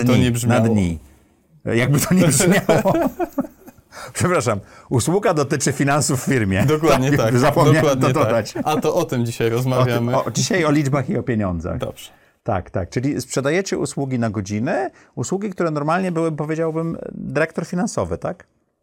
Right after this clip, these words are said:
Speaker 1: Dokładnie
Speaker 2: To jest
Speaker 1: tak.
Speaker 2: taka funkcja, którą można kupić jako usługę. Skąd pomysł na coś takiego? Bo jak pierwszy raz o tym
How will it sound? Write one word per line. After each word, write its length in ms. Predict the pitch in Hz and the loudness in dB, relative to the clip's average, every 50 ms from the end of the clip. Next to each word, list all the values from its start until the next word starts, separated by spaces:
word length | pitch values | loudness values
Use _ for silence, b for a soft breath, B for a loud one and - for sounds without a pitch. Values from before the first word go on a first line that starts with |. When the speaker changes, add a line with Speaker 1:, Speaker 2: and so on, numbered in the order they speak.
| _ _ _ _ _ _ _ _ _ _ _ _ _ | _ _ _ _ _ _ _ _ _ _ _ _ _
Speaker 1:
Dokładnie 340 | - 123 - 113 113 123 131 | -10 -6 -4 -4 -4 -2 -2
Speaker 2:
To 40 | 139 | -2
jest 120 | 127 117 | -2 -2
Speaker 1:
tak. 120 | - 135 - | -2 -2 -4
Speaker 2:
taka 100 | 139 123 | -6 -6
funkcja, 360 | - 156 151 139 - - 160 | -4 -4 -4 -2 -4 -4 -6
którą 200 | - - 139 127 | -4 -4 -4 -4
można 300 | 127 123 120 117 123 117 | -2 -2 -2 -4 -6 -6
kupić 380 | - 127 123 - 123 113 - - | -6 -8 -6 -6 -8 -8 -4 -4
jako 460 | 101 98 - - 101 98 98 98 - - | -6 -6 -4 -6 -4 -4 -4 -6 -8 -12
usługę. 360 | 92 - - 92 85 92 b b b b b b b _ | -12 -10 -10 -8 -6 -8 b b b b b b b _
Skąd 480 | - - - - - - 359 339 - | -14 -10 -10 -8 -4 -4 -4 -4 -4
pomysł 320 | - - 113 98 87 82 92 | -4 -4 -4 -4 -4 -4 -8
na 60 | 90 | -10
coś 160 | - 95 - | -10 -12 -12
takiego? 280 | - 95 - 104 98 101 | -12 -10 -6 -6 -4 -4
Bo 60 | 107 | -4
jak 120 | 113 - | -4 -4
pierwszy 220 | - 165 160 - 170 | -4 -6 -4 -4 -4
raz 100 | 135 139 | -6 -6
o 40 | |
tym 280 | 131 - 131 123 127 | -6 -6 -6 -6 -6